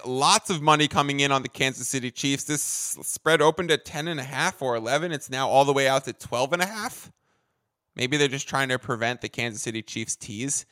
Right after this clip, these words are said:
At this point, twelve and a half, like, I almost wanna ride the run heavy Titans. I'm not gonna bet it yet, but I'm looking at it. If that gets to thirteen, I'm smashing the Titans. No movement on the total in that game.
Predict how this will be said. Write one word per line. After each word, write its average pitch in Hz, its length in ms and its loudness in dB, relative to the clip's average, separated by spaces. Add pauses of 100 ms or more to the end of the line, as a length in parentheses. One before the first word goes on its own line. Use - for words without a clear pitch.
(220)
At 117 100 0
this 190 140 2
point, 185 280 0
twelve 135 320 4
and 139 120 0
a - 20 -6
half, 120 320 -2
like, 101 240 -6 (1600)
I 131 60 2
almost 165 320 6
wanna 151 200 6
ride 123 380 4
the 117 100 -2
run 113 280 0
heavy 110 260 -4
Titans. - 460 -10
I'm 117 100 -10
not 131 160 0
gonna 151 180 2
bet 131 200 2
it 98 100 -4
yet, 120 340 0
but 110 120 -2
I'm 113 100 -2
looking 110 220 -4
at 71 100 -6
it. - 40 -8
If - 40 -12
that 147 240 0
gets - 240 2
to 190 80 -2
thirteen, 175 760 -2 (500)
I'm 131 160 2
smashing 117 400 -2
the 104 80 -8
Titans. - 480 -12 (2250)
No 143 300 6
movement 147 340 2
on 127 120 4
the 113 80 -2
total 104 280 0
in 90 60 -12
that 64 160 -14
game. 60 160 -14